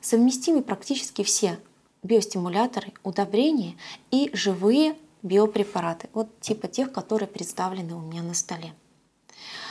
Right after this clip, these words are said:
Дело в том, что они основаны на живых культурах, на продуктах их жизнедеятельности. Удобрения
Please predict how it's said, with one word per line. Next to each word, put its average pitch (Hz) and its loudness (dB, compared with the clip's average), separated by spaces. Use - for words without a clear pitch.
Дело 262 2
в 269 -6
том, 381 0
что - -4
они 254 4
основаны 190 -2
на 196 -4
живых 233 0
культурах, 214 -4
на 208 -2
продуктах 226 -2
их 180 -4
жизнедеятельности. 190 -4
Удобрения 220 4